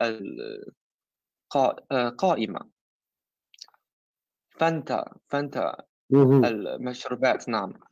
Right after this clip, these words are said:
Speaker 1: هذا الحليب، تمام، آه، صحيح؟
Speaker 2: لبن أب.
Speaker 1: حل-، آه، لبن، لبن، عفوًا، لبن.
Speaker 2: لبن أب.
Speaker 1: نعم.
Speaker 2: لأنه
Speaker 1: وهذا
Speaker 2: شنينة
Speaker 1: مشهور،
Speaker 2: يقال.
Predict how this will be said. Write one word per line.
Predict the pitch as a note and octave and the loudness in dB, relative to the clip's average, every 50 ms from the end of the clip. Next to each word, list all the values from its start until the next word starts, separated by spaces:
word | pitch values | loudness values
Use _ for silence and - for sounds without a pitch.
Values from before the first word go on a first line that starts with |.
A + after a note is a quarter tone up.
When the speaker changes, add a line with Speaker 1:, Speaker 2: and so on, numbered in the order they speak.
| _ - - - - - _ _ _ - | _ -20 -20 -20 -20 -20 _ _ _ -2
Speaker 1:
هذا | - B3+ D4 A#3 C3+ G#2+ G2 F2+ - - _ _ _ _ _ _ - - - | 0 2 2 4 4 2 0 0 -4 -14 _ _ _ _ _ _ -8 -2 0
الحليب، | C#3+ C#3+ C#3 C3+ C3+ C3+ C3+ B2+ B2 B2 A#2+ A#2 A#2 - - - - - C3+ C3+ D#3 G#3 G3 - - - - - _ _ _ _ _ _ _ _ _ _ _ _ _ _ _ _ _ _ _ _ _ _ - | 2 2 2 2 2 0 0 0 0 -2 -4 -6 -8 -10 -12 -16 -10 -6 -4 -4 -2 -2 -4 -4 -6 -10 -16 -16 _ _ _ _ _ _ _ _ _ _ _ _ _ _ _ _ _ _ _ _ _ _ -14
تمام، | - B2+ B2 B2+ D#3 G3+ A#2 - | -10 -8 -6 -6 -6 -6 -6 -4
آه، | C#3 C3 B2+ B2 B2 B2+ - - - - | -4 -2 -2 -2 -4 -6 -8 -10 -10 -10
صحيح؟ | - - C3+ - F3+ A3+ B3 - - - - _ _ _ _ _ _ _ _ _ _ _ - | -8 -8 -4 -2 -2 -2 -2 -4 -12 -20 -20 _ _ _ _ _ _ _ _ _ _ _ 2
Speaker 2:
لبن | D3+ D#3+ F#3+ F#3+ G#3+ G#3 G#3 | 6 8 8 8 8 8 8
أب. | F#3 D#3 - | 6 4 2
Speaker 1:
حل-، | - B2+ - - G2 F#2 F2+ F2 - - _ _ _ _ _ _ _ - | 0 -4 -4 -4 -6 -10 -12 -14 -16 -20 _ _ _ _ _ _ _ -2
آه، | E3 | 0
لبن، | E3 A#2+ A#2+ C3 C3+ C#3 E3 F#3 F3+ D3+ B2 A2+ G#2+ A#2+ | 2 2 2 2 4 4 4 4 2 0 -2 -2 -4 -8
لبن، | B2 - A2+ G#2+ G2 - | -6 -4 -6 -6 -6 -8
عفوًا، | A2 A2 - A#2 G#2 F#2 - _ _ _ _ - | -14 -14 -12 -14 -14 -14 -16 _ _ _ _ -2
لبن. | C3+ C#3 D3 F3+ | 2 4 4 4
Speaker 2:
لبن | - F#3+ F#3+ F3+ D#3 D#3 C#3+ | 4 2 0 -2 -2 -4 -4
أب. | - - - - - - _ _ _ _ _ _ _ _ _ _ _ _ _ _ _ _ _ - | -6 -6 -8 -20 -20 -20 _ _ _ _ _ _ _ _ _ _ _ _ _ _ _ _ _ -2
Speaker 1:
نعم. | C3 C3 C#3+ D3+ D#3+ | -2 0 4 4 4
Speaker 2:
لأنه | E3+ D#3+ C#3+ C3+ D#3 D3+ - | 6 6 4 4 4 2 0
Speaker 1:
وهذا | D3 D3 - B3 A3+ F3+ F3+ F#3+ A3 | -2 -2 0 0 2 4 4 6 6
Speaker 2:
شنينة | A#3 G#3+ F3+ C#3+ - - | 4 4 4 2 0 -2
Speaker 1:
مشهور، | D3+ D3+ D3+ D#3+ - - G#3+ A3 - G3 E3+ G3 | -6 -6 -6 -6 -6 -6 -8 -8 -4 0 2 4
Speaker 2:
يقال. | G3 F3 D#3+ D3 | 4 4 4 2